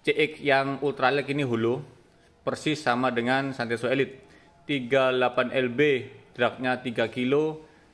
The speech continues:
lurnya lima sampai empat belas gram. Seperti ini bosku ya. Istimewa sekali. Harganya ini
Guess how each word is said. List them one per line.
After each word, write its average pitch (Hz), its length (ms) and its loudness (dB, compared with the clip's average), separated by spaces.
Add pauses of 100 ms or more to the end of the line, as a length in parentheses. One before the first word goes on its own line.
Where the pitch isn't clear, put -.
(120)
lurnya 127 800 2
lima 123 320 0
sampai 113 240 -4
empat 110 480 -4
belas 98 320 -2 (320)
gram. 101 880 0
Seperti - 400 -10
ini 104 80 -6
bosku 98 240 -6
ya. 131 240 2 (880)
Istimewa 113 560 -2
sekali. 135 480 0 (480)
Harganya 113 480 0
ini 127 500 0